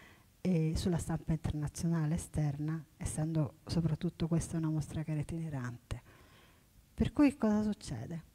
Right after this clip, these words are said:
Come non si vedeva il prodotto nell'immagine con i geroglifici, ma si vedeva l'elettricità.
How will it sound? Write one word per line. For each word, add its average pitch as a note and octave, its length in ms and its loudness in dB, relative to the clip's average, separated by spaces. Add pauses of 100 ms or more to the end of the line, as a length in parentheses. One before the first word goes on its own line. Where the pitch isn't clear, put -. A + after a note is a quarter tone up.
(540)
Come C#4 280 6
non B3 160 4
si - 220 -4
vedeva G#3+ 420 4
il G3+ 140 4
prodotto F#3+ 840 2 (960)
nell'immagine G3 840 2
con F#3+ 120 2
i F#3 100 2
geroglifici, F3 880 0 (360)
ma G#3 120 0
si G#3 160 -2
vedeva G3+ 360 4
l'elettricità. G3 840 0